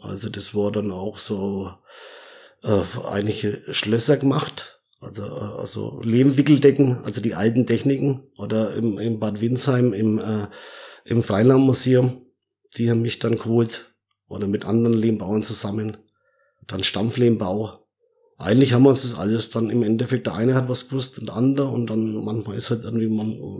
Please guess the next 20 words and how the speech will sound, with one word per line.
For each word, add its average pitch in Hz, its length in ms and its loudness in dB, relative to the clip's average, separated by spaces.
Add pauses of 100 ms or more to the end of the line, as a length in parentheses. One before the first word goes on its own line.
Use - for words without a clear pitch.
(120)
nicht 135 180 0
so 143 140 0
was 135 160 0
geworden 127 220 6
und 135 140 6
man 113 100 0
hat 113 120 -2
sich - 160 -6
halt 127 140 2
dann 127 100 4
verfeinert 117 580 -2 (420)
und 127 140 2
ausgetauscht. 98 920 -6 (400)
Aber 120 140 4
das 113 100 2
meiste, 113 760 0
äh, - 40 -20 (520)
durchs, 127 320 2
äh, 113 240 -2 (800)
Machen 127 600 0